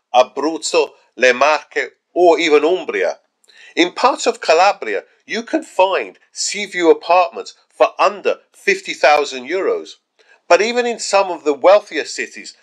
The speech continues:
such as Turin, Parma, Trieste, Padova, or Verona, property prices on average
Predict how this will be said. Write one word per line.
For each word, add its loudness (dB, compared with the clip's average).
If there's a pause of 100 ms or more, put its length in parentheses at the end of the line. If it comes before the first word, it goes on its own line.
(100)
such -2
as -8
Turin, -6 (320)
Parma, 0 (240)
Trieste, -2 (340)
Padova, 0 (180)
or 2
Verona, 0 (340)
property 0
prices -2
on 0
average 0